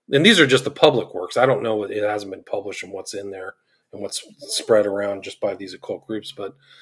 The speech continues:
the stuff that's made it into the public, it's evident that it's, it's, there's a theme in his work. I wrote an article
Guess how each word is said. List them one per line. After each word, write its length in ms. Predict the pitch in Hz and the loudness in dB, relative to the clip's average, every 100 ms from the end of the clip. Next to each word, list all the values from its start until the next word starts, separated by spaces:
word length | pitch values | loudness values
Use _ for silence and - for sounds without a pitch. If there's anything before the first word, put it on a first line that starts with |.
| _ | _
the 60 | - | 4
stuff 200 | 180 170 | 6 8
that's 200 | 135 131 | 6 6
made 240 | 123 127 | 4 4
it 120 | 117 | 2
into 220 | 120 113 107 | -2 -8 -8
the 100 | 104 | 0
public, 360 | 147 160 110 - _ _ _ | 2 4 0 -6 _ _ _
it's 160 | 120 | -4
evident 440 | - 143 143 127 107 | 6 8 8 6 6
that 180 | 117 110 | 4 4
it's, 300 | 110 - - | -2 -8 -4
it's, 280 | 123 113 - | -4 -4 0
there's 260 | 131 117 | 0 0
a 80 | 110 | -2
theme 480 | - 156 156 120 110 | -2 0 2 0 -4
in 140 | 117 107 | -8 -8
his 180 | 107 | -10
work. 300 | 101 110 107 | -6 -6 -6
I 60 | 101 | -6
wrote 260 | 113 151 123 | 4 4 4
an 100 | 98 | -2
article 520 | 113 117 - 98 95 | -2 -2 -6 -12 -12